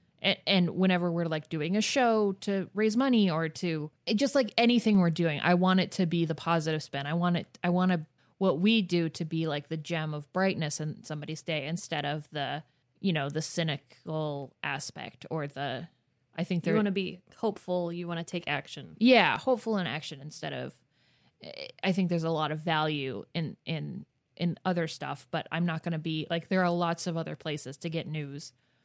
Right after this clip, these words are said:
Speaker 1: and a lot of, I mean, there's negatively, tiv-, tivoli any, anywhere in the world right now, but, um, that's not, I think, the value of what we do.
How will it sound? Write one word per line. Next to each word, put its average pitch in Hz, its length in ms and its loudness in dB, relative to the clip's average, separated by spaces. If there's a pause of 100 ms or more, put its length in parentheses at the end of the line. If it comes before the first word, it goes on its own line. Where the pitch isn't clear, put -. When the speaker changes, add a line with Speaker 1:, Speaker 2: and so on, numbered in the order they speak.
(560)
Speaker 1:
and 160 300 -2 (160)
a 170 100 -2
lot 156 240 0
of, 151 120 -8 (540)
I 135 80 -4
mean, 160 180 -4
there's 170 220 -2
negatively, 160 600 -4 (320)
tiv-, 190 280 -2 (180)
tivoli 175 540 0 (160)
any, 233 340 2
anywhere 240 300 2
in 156 100 -6
the 131 80 -8
world - 240 -16
right 85 140 -12
now, 95 180 -10 (340)
but, 180 220 2
um, - 300 -4 (300)
that's 180 260 -2
not, 175 240 2
I 156 60 -4
think, 156 280 -6
the 165 80 -4
value 156 480 -2
of 147 160 -6
what 151 160 -8
we 170 220 0
do. 143 340 -10